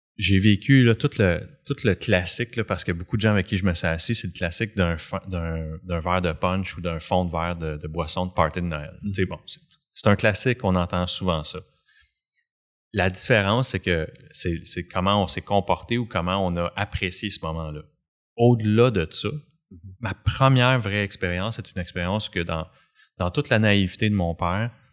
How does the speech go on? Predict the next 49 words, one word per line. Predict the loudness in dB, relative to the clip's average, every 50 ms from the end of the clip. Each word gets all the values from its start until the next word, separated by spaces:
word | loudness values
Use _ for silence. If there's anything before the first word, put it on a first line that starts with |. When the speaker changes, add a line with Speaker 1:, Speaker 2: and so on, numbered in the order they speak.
| _ _ _ _ -4
Speaker 1:
il | -2 2
va | 2 2
me | 4 2
demander | 2 2 2 2 0 0 0 0 -2 -2
au | -2 -2 -4
printemps | -8 -10 -12 -10 -10 -10 -10 -8 -8 -6 -6
de | -6 -8 -8
faire | -8 -6 -4 -4 -2
le, | -2 -4 -4 -4 -4 -4 -4 -6 _ _ _ _ _ -2
dans | 0 0 2 2
un | 2 0 0
esprit | 0 -2 -4 -4 -4 -4 0
de | 0 0
m-, | 0 0 -4 -8 _ _ -6
de | -4 -2
m'apprendre | -2 -2 -4 -4 -4 -4 -4 -4
comment | -4 -4 -4 -6 -6
faire, | -4 -2 0 0 0 0 -2
euh, | -4 -8 -8 -10
c'est | -12 -12 -10
une | -10 -10 -10
pratique | -10 -8 -8 -8 -6 -8 -8
physique, | -6 -4 -4 -4 -2 -4 -6 -6 -8
là, | -10
tu | -10 -8
sais, | -8
de | -8 -6
faire | -4 -4 -4 -2
un | -2 -4 -2
siphon. | -2 -2 -2 -2 -4 -6 -8 -6 -6 -6 -6 -8 _ _ _ _ _ _ _ -6
Il | -2 2
va | 2 2
me | 2
demander | 2 0 0 0 0 -2 -2
de | 0 0 0 0 0 -2 -8 -16 _ _ _ _ _
vider | -10 -6 -4 -4 -4 -2 -2 0 2
la | 2 2
motoneige | 2 2 0 0 -2 -4 -4 -4 -4 -6 -6 -6
de | -8 -8
son | -6 -6 -6 -6 -6
essence | -6 -6 -4 -4 -4 -4 -4 -4
en | -6 -4
m'expliquant | -4 -4 -4 -4 -4 -4 -4 -6 -10 -12 -12 -6 -6 -4
le | -4 -4
principe | -6 -6 -6 -6 -6 -6 -6
de | -8 -8
physique | -8 -10 -10 -8 -8 -6 -6 -6 -8 -8 -10
de | -12 -6
siphon. | -4 -4 -4 -4 -6 -10